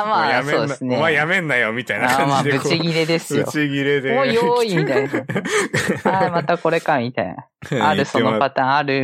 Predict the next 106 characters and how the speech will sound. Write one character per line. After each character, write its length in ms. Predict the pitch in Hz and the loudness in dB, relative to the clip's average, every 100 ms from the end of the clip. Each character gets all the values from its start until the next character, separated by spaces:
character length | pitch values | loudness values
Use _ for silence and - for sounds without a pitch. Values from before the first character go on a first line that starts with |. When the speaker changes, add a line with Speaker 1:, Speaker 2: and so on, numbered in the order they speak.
| 127 | 0
Speaker 1:
み 60 | |
た 140 | 117 107 | 0 -2
い 40 | |
な 60 | 98 | -2
感 140 | 120 | -4
じ 60 | 113 | -2
に 40 | |
な 100 | 113 | -4
っ 80 | 127 | -2
ち 60 | |
ゃ 20 | 190 | -2
い 40 | 143 | -2
ま 80 | |
す。 360 | 131 - - - | -2 -6 -12 -12
Speaker 2:
<laughs> 60 | - | -6
言 160 | 120 | -4
っ 40 | 98 | -4
て 220 | - 92 | -2 -2
く 60 | 92 | 0
れ 100 | 90 | 0
て 120 | 92 | 0
も、 180 | 87 - | 0 -2
ま 340 | 92 87 90 | -2 -2 0
あ 160 | 113 107 | 2 2
ね、 220 | - 127 | 2 -2
Speaker 1:
は 140 | 71 | -4
い。 40 | 98 | -6
Speaker 2:
ち 160 | - | -4
ょ 20 | 156 | -2
っ 40 | |
と 100 | 104 | -2
続 420 | - - 113 104 | -2 -2 0 0
け 160 | 101 104 | 2 4
ら 100 | 101 | 4
れ 120 | 98 | 4
る 100 | 95 | 4
よ 180 | 98 92 | 4 4
う 60 | |
に、 260 | 82 80 - - | 0 -4 -6 -4
Speaker 1:
は 220 | - 117 110 | 0 2 0
い。 60 | - | -4
Speaker 2:
え 40 | |
ー、 260 | 101 90 92 | -6 -2 -2
や 100 | 90 | -2
っ 100 | - | -2
て 120 | 92 | -4
い 60 | |
こ 140 | 85 85 | 0 -2
う 100 | 76 | 0
と 100 | 85 | -2
思 100 | 80 | -2
う 40 | |
ん 80 | 80 | -4
で。 180 | - - - - - | -6 -8 -12 -10 -2
Speaker 1:
は 220 | 120 110 | 2 2
い。 40 | |
Speaker 2:
は 100 | 104 | 0
い。 160 | - - _ _ _ _ - | -4 -10 _ _ _ _ -2
ま 140 | 80 | 0
た 140 | 76 78 | 2 2
じ 100 | 82 | 4
ゃ 40 | |
あ 40 | 76 | 4
よ 80 | |
ろ 60 | 76 | 4
し 160 | 78 - | 0 0
く 100 | 80 | 0
お 40 | |
願 200 | 78 80 | 0 -2
い 40 | 80 | -4
し 160 | - | -6
ま 80 | - | -6
す。 240 | - - | -4 -2
Speaker 1:
は 180 | 117 117 | 0 2
い、 80 | 120 | 0
お 40 | |
願 140 | 120 117 | 0 0
い 40 | |
し 120 | 123 | 0
ま 280 | 127 120 120 | 0 2 0
す。 120 | 120 | 0
あ 60 | 123 | -4
り 40 | |
が 80 | 120 | 0
と 60 | 117 | 2
う 40 | |
ご 60 | 120 | 2
ざ 80 | 98 | 2
い 80 | |
ま 40 | 95 | 0
す。 120 | - - - _ | -4 -16 -20 _
Speaker 2:
え 40 | - | -4
ー、 20 | |
あ 40 | 87 87 | 0 0
り 40 | |
が 40 | 85 | 0
と 140 | - | 0
う 40 | |
ご 60 | 82 | 0
ざ 140 | 76 | 0
い 60 | 90 | -2
ま 100 | 117 | -2
し 120 | - | -2
た。 160 | - - | -2 0
Speaker 1:
は 120 | 127 | 2
い。 100 | 127 | 2